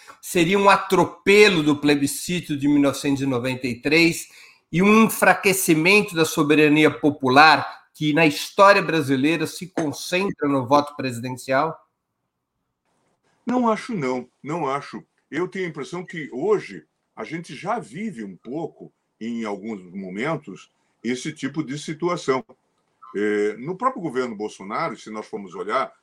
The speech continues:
Speaker 2: é, tanto na gestão do, do Rodrigo Maia, como agora do Arthur Lira, nós já vemos um protagonismo muito grande do Congresso Nacional. E vivemos também, a outrance, essa situação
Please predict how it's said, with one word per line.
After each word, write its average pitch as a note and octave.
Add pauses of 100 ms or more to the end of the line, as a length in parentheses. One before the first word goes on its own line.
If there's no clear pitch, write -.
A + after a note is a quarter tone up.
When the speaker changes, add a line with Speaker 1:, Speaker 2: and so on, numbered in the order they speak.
(140)
Speaker 2:
é, F#2+ (160)
tanto B2 (240)
na G2+
gestão G2
do, F2+
do F2+
Rodrigo F2
Maia, G#2+
como F2
agora F#2+ (360)
do F#2
Arthur G#2
Lira, A#2+ (200)
nós A2+
já D3
vemos D3+
um D#3
protagonismo C#3 (280)
muito C3
grande A#2+ (400)
do A#2 (180)
Congresso A2
Nacional. C#3
E D3
vivemos F3+
também, A2 (360)
a G2+
outrance, A2+ (420)
essa A#2
situação C3